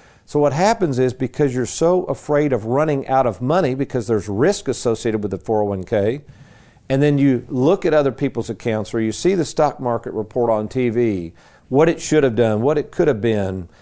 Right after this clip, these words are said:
Uh, many of you after oh eight, you told me this, many of you moved out of the stock market and now you're ridden with guilt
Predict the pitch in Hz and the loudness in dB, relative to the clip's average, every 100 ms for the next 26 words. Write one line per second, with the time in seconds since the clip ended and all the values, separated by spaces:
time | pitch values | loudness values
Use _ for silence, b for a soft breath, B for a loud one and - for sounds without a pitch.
0 | b - 123 110 127 202 131 123 123 120 | b 0 0 2 4 2 2 4 4 4
1 | 117 120 110 110 143 165 143 151 127 110 | 2 2 2 4 2 0 -2 0 2 2
2 | 101 135 - 175 160 131 120 139 127 120 | 2 0 0 -2 0 0 2 2 4 4
3 | 131 156 - 131 113 123 113 110 120 120 | 2 0 -2 0 0 0 -2 0 -2 -2
4 | 143 160 120 110 117 147 127 107 98 95 | 0 0 0 2 2 2 2 0 0 2
5 | 143 147 - | 4 2 0